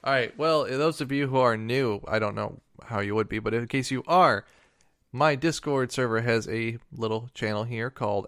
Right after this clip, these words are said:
Ask Kyo Stuff, where you can ask me questions, and if they are real questions, I will answer them. Our first question today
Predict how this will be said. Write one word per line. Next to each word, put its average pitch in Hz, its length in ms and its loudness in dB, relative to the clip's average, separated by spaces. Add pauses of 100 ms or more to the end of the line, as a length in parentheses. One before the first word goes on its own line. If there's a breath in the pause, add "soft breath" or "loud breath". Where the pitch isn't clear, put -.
Ask 160 280 -4
Kyo 165 200 -2
Stuff, - 340 -4
where 104 120 -6
you 127 60 -8
can 127 120 -4
ask 117 240 -4
me 123 100 -8
questions, 135 460 -4
and 104 100 -6
if 107 100 -6
they 156 140 2
are 113 120 2
real 127 240 0
questions, 139 480 0
I 135 80 2
will 127 160 0
answer 143 420 -4
them. 87 280 -6 (720)
Our 123 120 2
first 175 320 -4
question 135 420 -2
today 117 500 -2